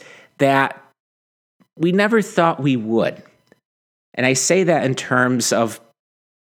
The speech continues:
these devices, an iPhone, an iPad. It's really the only way we can communicate with some members of the family, with friends. It,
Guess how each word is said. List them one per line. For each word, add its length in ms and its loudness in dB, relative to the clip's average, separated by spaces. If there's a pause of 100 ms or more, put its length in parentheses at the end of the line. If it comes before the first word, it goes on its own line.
(340)
these 260 0
devices, 800 -2
an 200 0 (100)
iPhone, 760 0 (440)
an 200 -4
iPad. 640 0 (380)
It's 260 -6
really 220 0
the 240 -2 (100)
only 420 2
way 360 0
we 160 2
can 200 -2
communicate 760 -2
with 180 -4
some 380 -2
members 400 -2
of 120 -2
the 80 -4
family, 680 -6 (500)
with 200 -4
friends. 840 -4 (800)
It, 360 -4